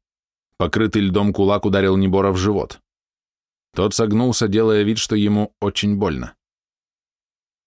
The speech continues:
Еще несколько учеников Академии присоединились к веселью и начали избивать его ногами. Вовремя подставляя руки под удары, Нибор продолжал делать вид, что ему больно.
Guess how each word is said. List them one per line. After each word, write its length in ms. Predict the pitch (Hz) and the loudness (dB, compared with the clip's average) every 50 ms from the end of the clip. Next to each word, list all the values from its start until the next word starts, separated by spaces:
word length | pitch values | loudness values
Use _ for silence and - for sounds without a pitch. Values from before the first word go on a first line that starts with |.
| _ _ _ _ _ _ _ - | _ _ _ _ _ _ _ -10
Еще 440 | - 78 73 82 95 92 - 123 117 | -8 -4 -2 -2 0 0 2 2 2
несколько 420 | 113 110 104 - - 107 92 - | 2 0 0 0 -2 -2 0 0
учеников 540 | 104 101 101 - 104 101 101 - 110 101 107 | 0 0 0 0 0 0 0 0 0 0 0
Академии 420 | 98 - 95 92 95 98 98 98 | -2 -2 0 0 0 2 2 0
присоединились 720 | 90 - 90 87 - 101 95 90 95 95 95 92 90 87 - | 0 0 -2 -2 0 -2 0 0 0 0 0 0 0 -2 -2
к 60 | - | -2
веселью 480 | 95 90 87 - 98 101 107 104 98 95 | -2 -2 0 0 0 0 2 2 0 0
и 20 | |
начали 380 | 95 95 92 - - 90 92 92 | 0 0 -2 -2 -2 -2 0 0
избивать 400 | 90 87 92 90 90 92 90 - | 0 0 0 0 0 0 0 0
его 160 | 95 92 95 | 0 0 0
ногами. 420 | 98 101 98 95 82 69 - - - _ _ _ _ _ _ _ _ _ _ _ _ _ _ _ _ _ _ _ _ _ _ _ _ _ _ _ _ | 0 0 -2 -2 -4 -4 -8 -12 -16 _ _ _ _ _ _ _ _ _ _ _ _ _ _ _ _ _ _ _ _ _ _ _ _ _ _ _ _
Вовремя 440 | - 82 90 98 92 95 95 92 90 | -4 0 0 2 2 2 2 2 0
подставляя 460 | - 90 - - 98 90 92 92 92 | 0 -2 -2 -2 0 0 2 2 2
руки 220 | 92 98 98 - 87 | 2 0 0 -2 -4
под 160 | - 92 85 | -4 -2 0
удары, 300 | 90 85 92 101 107 104 | 0 0 2 2 2 2
Нибор 360 | 98 95 92 87 104 104 - | 2 2 2 2 0 0 -2
продолжал 480 | - 98 95 92 92 95 90 95 92 95 | -2 -2 0 0 0 2 2 0 0 0
делать 300 | 92 95 95 95 92 - | 0 0 0 0 0 0
вид, 160 | 95 104 101 | -2 -2 -2
что 160 | - - 104 | -2 -2 -2
ему 260 | 98 95 98 104 107 | 0 0 2 0 0
больно. 440 | 110 127 139 123 95 71 65 64 - | 0 0 -2 -2 -2 -4 -6 -10 -14